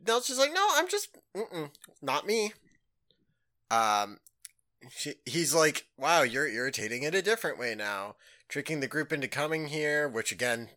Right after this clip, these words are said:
Nell denies. Uh, and then he asks if she intends to finish their fight looking like she does now. Uh, and she's just like, "I've just been having fun." <laughs> And then we flash back to, like,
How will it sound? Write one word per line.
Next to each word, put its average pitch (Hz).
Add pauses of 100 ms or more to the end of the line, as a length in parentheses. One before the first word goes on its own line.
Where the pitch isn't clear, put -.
Nell 110
denies. 127 (580)
Uh, 107 (100)
and 123
then 135 (240)
he 135
asks 135
if 131
she 147
intends 156
to -
finish 147
their 135
fight 131
looking 131
like 135
she -
does 110
now. 170 (640)
Uh, 117 (160)
and 147
she's 233
just 240
like, 254
"I've 508
just -
been 156
having 143
fun." 101 (600)
<laughs> -
And 185
then 185
we 185
flash 165
back 156
to, 165
like, 139